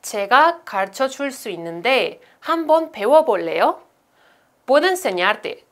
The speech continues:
제가 가르쳐줄 수 있는데. Puedo enseñarte. Pero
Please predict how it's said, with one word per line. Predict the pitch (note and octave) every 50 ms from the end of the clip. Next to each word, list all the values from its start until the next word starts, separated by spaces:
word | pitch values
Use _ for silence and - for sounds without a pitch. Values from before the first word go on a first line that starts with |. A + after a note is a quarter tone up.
| _ _
제가 | - - G#3 G#3 G3+ C4+ D4 E4+ E4 E4
가르쳐줄 | - - F#3+ F#3 F#3 F#3+ - C#4+ D4 D4 - D4 C#4+ C4+
수 | - - - D#4
있는데. | C4+ A3 F#3+ F#3 F3 D#3+ D#3 D#3 C#3+ - _ _ _ _ _
Puedo | - C4+ D4 D#4+
enseñarte. | F4 F4 F4 - G#3 F3 E3 E3+ F3+ F3 - B2+ B2 - _ _ _ _ _ _ _ _ _ _ _ _ _ -
Pero | G3+ G3+ G3 F#3+ F3+ F#3 F#3 F#3 F3+ F3 E3+ D#3+ - -